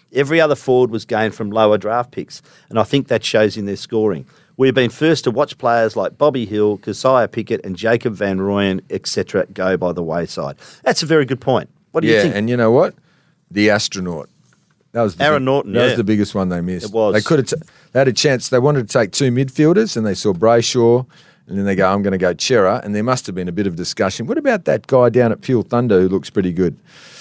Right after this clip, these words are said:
Speaker 2: Norton. Uh,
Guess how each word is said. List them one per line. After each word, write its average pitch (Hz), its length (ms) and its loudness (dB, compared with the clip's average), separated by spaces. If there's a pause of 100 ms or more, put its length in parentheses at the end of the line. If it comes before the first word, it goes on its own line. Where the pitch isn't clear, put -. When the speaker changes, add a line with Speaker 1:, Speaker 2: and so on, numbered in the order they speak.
(580)
Speaker 2:
Norton. 113 520 2 (560)
Uh, 107 600 2